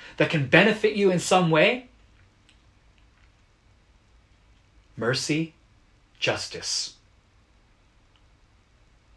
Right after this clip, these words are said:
These are things that are required of us as God's people. When there is injustice, we are supposed to use our voices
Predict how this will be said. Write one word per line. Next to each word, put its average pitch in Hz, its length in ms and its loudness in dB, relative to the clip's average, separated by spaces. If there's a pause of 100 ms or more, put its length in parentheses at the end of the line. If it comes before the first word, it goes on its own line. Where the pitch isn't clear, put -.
(120)
These 156 220 -4
are 151 80 -2
things 135 580 -8 (760)
that 113 120 -8
are 107 60 -6
required 101 500 -6
of 90 140 -10
us - 400 -10 (240)
as 95 140 -10
God's 92 260 -8
people. - 460 -16 (4000)
When 104 200 -8
there 110 220 0
is 104 160 -6
injustice, 120 880 -6 (1400)
we 107 100 -6
are 107 60 -4
supposed 120 500 -4
to 117 80 -6
use 123 360 -2
our 101 100 0
voices 90 720 -8